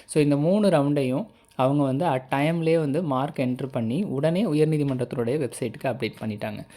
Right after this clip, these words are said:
So, பண்ண ஒரு இந்த பிராக்டிகல் டெஸ்ட்டு மொத நாள் பேட்ச் ஃபுல்லா முடிஞ்ச ஒரு இரண்டாவது நாள்லயே, so, இன்னைக்கு பிராக்டிகல் எக்ஸாமினேஷன் நடக்குது அப்படின்னா, நாளைய மறுநாள், அந்த மறுநாளே பிராக்டிகல் டெஸ்ட்டுக்கான மதிப்பெண்களை அஃபிஷியலா உயர்நீதிமன்றத்தினுடைய வெப்சைட்ல அப்டேட்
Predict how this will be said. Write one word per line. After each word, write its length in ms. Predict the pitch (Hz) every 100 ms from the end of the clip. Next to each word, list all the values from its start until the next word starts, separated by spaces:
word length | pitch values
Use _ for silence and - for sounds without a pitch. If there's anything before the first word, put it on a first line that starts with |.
| - -
So, 200 | - 147
பண்ண 480 | 135 131 180 202 185
ஒரு 300 | 143 214 127
இந்த 140 | 127
பிராக்டிகல் 420 | 139 139 151 147 139
டெஸ்ட்டு 300 | - 233 226 - - -
மொத 200 | 131 151
நாள் 180 | 160 135
பேட்ச் 260 | 123 127 - 147
ஃபுல்லா 240 | 151 160 139
முடிஞ்ச 260 | 151 160
ஒரு 360 | 135 127 156 254 - - -
இரண்டாவது 580 | 151 180 196 185 156
நாள்லயே, 460 | 147 127 120 120 110 - -
so, 140 | 127
இன்னைக்கு 360 | 139 143 135 127
பிராக்டிகல் 300 | 135 151 -
எக்ஸாமினேஷன் 500 | 151 147 151 147 160
நடக்குது 440 | 139 127 143 143
அப்படின்னா, 380 | 120 113 131 220 - - _
நாளைய 480 | 139 131 156 165 170
மறுநாள், 420 | 131 123 131 120 - _ _ -
அந்த 220 | 131 135
மறுநாளே 680 | 127 143 180 175 139 190 233 - -
பிராக்டிகல் 420 | 143 180 165 151
டெஸ்ட்டுக்கான 360 | - 135 127 120
மதிப்பெண்களை 720 | 120 147 151 127 117 135 185 -
அஃபிஷியலா 480 | 131 170 - 143
உயர்நீதிமன்றத்தினுடைய 1000 | 151 135 135 135 123 117 120 131 113 113
வெப்சைட்ல 360 | - 131 - 151
அப்டேட் 320 | 135 113